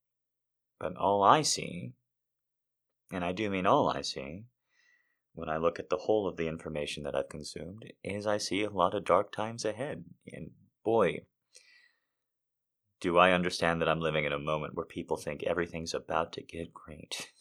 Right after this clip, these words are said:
<laughs> So I'm trying to keep it to myself. But that little laugh there, it's real.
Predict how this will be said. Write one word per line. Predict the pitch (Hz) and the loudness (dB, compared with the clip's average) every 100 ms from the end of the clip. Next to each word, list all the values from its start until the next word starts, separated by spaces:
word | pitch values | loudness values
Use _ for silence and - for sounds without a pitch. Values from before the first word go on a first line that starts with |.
| - | -14
<laughs> | 131 - 160 - 156 - - _ - - - - - _ _ _ - | -14 -10 -10 -2 -2 -2 -20 _ -16 -14 -14 -18 -20 _ _ _ -20
So | - - | -12 -2
I'm | 92 90 | -2 2
trying | 127 113 | 2 2
to | 101 | 0
keep | 101 87 | 0 -2
it | 87 | -2
to | - | -6
myself. | 71 71 - - - _ _ _ _ _ _ _ _ _ _ _ _ _ _ _ _ _ 107 | -6 -6 -8 -10 -16 _ _ _ _ _ _ _ _ _ _ _ _ _ _ _ _ _ -2
But | - | 4
that | 123 143 | 4 4
little | 113 127 87 | 4 6 10
laugh | 85 95 135 - | 12 12 10 4
there, | 160 190 202 _ _ _ _ _ _ _ _ _ _ _ _ _ _ - | -2 -2 -12 _ _ _ _ _ _ _ _ _ _ _ _ _ _ -8
it's | 92 - | -6 0
real. | 127 165 76 - | 4 6 6 2